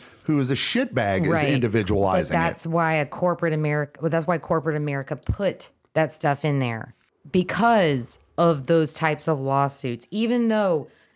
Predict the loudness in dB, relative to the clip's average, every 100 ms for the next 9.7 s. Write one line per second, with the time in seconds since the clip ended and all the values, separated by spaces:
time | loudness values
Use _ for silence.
0 | -10 -2 0 2 0 0 -2 0 -2 -2
1 | -2 -2 -4 -6 -12 _ -2 0 0 0
2 | -4 -2 -2 -2 -4 -10 _ -2 0 2
3 | 0 -4 -16 _ _ -2 -2 0 -2 0
4 | 0 2 2 4 2 0 2 0 2 2
5 | 2 2 0 -2 -2 -2 -2 -8 -10 -14
6 | -20 -16 -4 2 2 2 -2 -4 0 2
7 | 2 0 2 4 4 2 0 -4 _ _
8 | 0 0 0 -6 -10 _ -16 -2 0 0
9 | -4 0 0 0 0 0